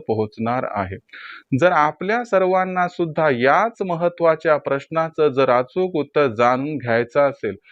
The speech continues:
तर मला वाटतंय आता आपण सर्वांनी हा व्हिडिओ सुरुवातीपासून या ठिकाणी शेवटपर्यंत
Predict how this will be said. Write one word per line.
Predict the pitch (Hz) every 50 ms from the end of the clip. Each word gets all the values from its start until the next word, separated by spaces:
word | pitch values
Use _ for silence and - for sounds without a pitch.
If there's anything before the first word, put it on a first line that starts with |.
| - - _ _ -
तर | 202 202
मला | 180 165 160 170 180 196 214
वाटतंय | 208 180 165 156 156 - 160 151
आता | 147 143 143 143 143 - 151 143 135 123 120
आपण | 120 117 - 165 175 196 202
सर्वांनी | - - 143 139 139 147 151 160 156 156 143 131 120
हा | 110 131 139 156 175 185
व्हिडिओ | 185 160 139 135 131 135 139 135 135
सुरुवातीपासून | 127 - 131 123 127 123 127 123 123 123 - - 170 190 190 - 151 135 131 131 - 135 131 127
या | 120 123 131 143 160 175
ठिकाणी | - - 139 - - 123 123 123 123 127 131
शेवटपर्यंत | 123 - 117 113 113 113 120 123 120 - - 131 131 135 139 147 151 147